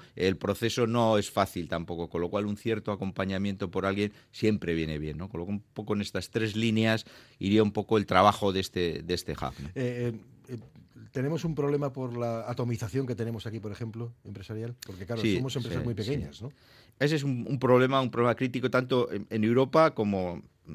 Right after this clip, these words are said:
Speaker 1: especialmente en Euskadi. Tenemos, eh, empresas de un tamaño, eh, pequeño, entonces la cooperación, eso es una de las claves de competitividad. Tenemos que ser capaces de,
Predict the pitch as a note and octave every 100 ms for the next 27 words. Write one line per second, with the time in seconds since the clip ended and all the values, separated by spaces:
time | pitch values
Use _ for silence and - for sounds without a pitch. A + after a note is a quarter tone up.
0 | E2+ - - E2 G2 F2 E2+ D2+ D#2 D2+
1 | B1 D#2+ D#2 - F#2+ D2 C#2 - F2 F#2+
2 | G2 F#2 - F#2+ G2+ F#2+ E2+ F2+ F2+ F2+
3 | F2+ F2+ F2+ F2+ F2+ - - _ - F#2+
4 | F#2+ F#2 G2+ A#2+ A2 A#2 A#2 - - G#2+
5 | E2 G#2+ G#2+ G#2 G#2 G2+ G#2 B2 B2+ -
6 | A2+ A2 G2+ F2 D2 C#2+ - C#2+ C#2 C2+
7 | C#2+ C2+ C#2+ C2+ - F#2 G2 G2 F#2 D#2+
8 | E2+ G2 G2+ F#2+ F2 D#2